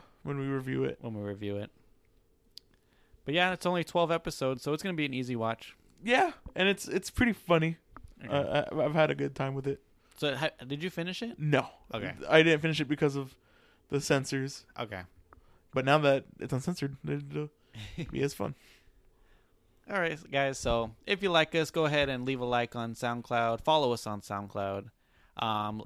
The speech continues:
Speaker 2: leave some comments on all the platforms, uh, YouTube, iTunes. Let us know, like, anything you want us to watch, anything we could do better.
Speaker 1: Yeah.
Speaker 2: Uh,
Speaker 1: Hit, hit up the, hit up the YouTube. We're
Speaker 2: playing Danganronpa.
Speaker 1: Yeah, Danganronpa two.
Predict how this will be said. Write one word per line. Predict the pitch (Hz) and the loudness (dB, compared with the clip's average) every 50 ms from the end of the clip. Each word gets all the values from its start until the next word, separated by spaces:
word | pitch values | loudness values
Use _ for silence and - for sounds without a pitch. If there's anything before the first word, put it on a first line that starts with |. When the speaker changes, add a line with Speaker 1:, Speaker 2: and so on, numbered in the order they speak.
| - _ - | -14 _ -4
Speaker 2:
leave | 147 175 190 165 | -2 -2 -2 -2
some | - 135 - | -4 -4 -2
comments | - 123 139 160 165 127 110 - - | -2 -2 -2 -2 -2 -4 -6 -6 -4
on | 127 117 110 110 107 107 - | -4 -4 -4 -6 -8 -10 -6
all | - - 139 156 151 131 | -4 0 0 0 0 -2
the | 123 117 | -4 -6
platforms, | - 120 117 113 - - 120 117 113 117 117 113 | -4 -4 -4 -4 -4 -6 -8 -6 -6 -6 -6 -4
uh, | 117 104 101 104 | -2 -2 -2 -2
YouTube, | 101 104 113 123 120 - - 113 113 113 113 113 110 | -2 -4 -4 -6 -6 -6 -6 -4 -4 -2 -4 -4 -4
iTunes. | 107 107 110 110 - - 110 107 104 104 104 104 104 - - _ _ _ _ - | -2 -4 -4 -4 -4 -6 -8 -8 -8 -8 -10 -12 -14 -16 -20 _ _ _ _ -6
Let | 127 127 123 | -4 -2 -2
us | 120 117 - - | -2 -4 -4 -4
know, | 120 113 113 110 | -2 -2 -2 -2
like, | 104 107 104 98 - - _ _ _ _ _ _ _ _ _ _ _ _ _ _ _ | -2 -4 -6 -6 -8 -16 _ _ _ _ _ _ _ _ _ _ _ _ _ _ _
anything | 139 131 127 120 - 131 | -6 -4 -4 -4 -4 -4
you | 120 117 | -4 -2
want | 117 120 117 117 | -2 -2 -4 -4
us | 113 - | -6 -6
to | 117 | -6
watch, | 104 107 110 107 107 107 107 - - | -4 -2 -2 0 -2 -2 -4 -6 -8
anything | 110 107 104 - - 107 104 104 104 101 - _ - | -10 -10 -10 -10 -10 -10 -10 -10 -12 -14 -16 _ -12
we | 120 110 | -10 -10
could | - 107 | -10 -10
do | 104 104 101 | -8 -8 -6
better. | 98 113 110 110 107 104 107 107 107 107 107 _ _ _ _ _ _ - - - | -4 -4 -4 -2 -4 -4 -6 -8 -8 -12 -16 _ _ _ _ _ _ -20 -20 -20
Speaker 1:
Yeah. | - - - - _ _ - - - | -20 -20 -20 -20 _ _ -18 -14 -12
Speaker 2:
Uh, | 117 117 | -10 -8
Speaker 1:
Hit, | - - - | -8 -6 -2
hit | 143 151 175 175 | 2 2 4 4
up | 180 160 - | 2 2 8
the, | 170 160 160 160 160 156 147 147 | 10 12 12 12 12 12 12 10
hit | 170 175 | 8 6
up | 170 160 | 4 4
the | 165 165 170 175 175 | 4 4 6 4 4
YouTube. | - - 180 185 175 | 4 6 4 4 4
We're | 170 156 143 143 147 143 139 139 - - - - - - | 4 2 2 4 4 2 2 0 -6 -14 -20 -20 -12 -6
Speaker 2:
playing | - 139 135 127 123 120 | -2 -2 0 0 0 0
Danganronpa. | 135 139 139 139 131 135 131 131 131 123 - 131 127 123 123 123 123 123 - - _ _ _ _ _ _ _ _ _ _ | -2 -2 -2 -4 -4 -2 -2 -4 -2 -2 0 0 0 0 -2 -4 -8 -14 -20 -20 _ _ _ _ _ _ _ _ _ _
Speaker 1:
Yeah, | - - 147 139 | 0 0 2 2
Danganronpa | 135 139 143 147 151 160 165 160 | 2 2 2 2 0 -2 -4 -6
two. | - - 156 151 147 | -2 2 2 2 2